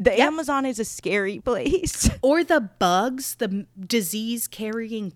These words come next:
Speaker 2: bugs there.
Speaker 1: Ooh.
Speaker 2: Like, and you're going to a
Speaker 1: Yes.
Speaker 2: place where, just like the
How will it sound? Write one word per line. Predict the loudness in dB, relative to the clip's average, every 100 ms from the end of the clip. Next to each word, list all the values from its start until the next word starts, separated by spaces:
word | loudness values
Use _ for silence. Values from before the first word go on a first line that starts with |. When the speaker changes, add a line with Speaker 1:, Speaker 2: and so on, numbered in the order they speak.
| _ -6
Speaker 2:
bugs | -2 0 0 -2 -8 -8
there. | -4 -2 0
Speaker 1:
Ooh. | 0
Speaker 2:
Like, | -2 -4 -8 -20 -20 -20 -4
and | 0 2
you're | 2
going | 0 2 0
to | 0
a |
Speaker 1:
Yes. | -4
Speaker 2:
place | -4 -4 -2 -4 -6 -8 -10 -8
where, | -4 -2 0 2 0 -4 -14
just | -6 -4 -4 -2
like | -2 0 -2 -6 -8
the | -6 -6 -8 -10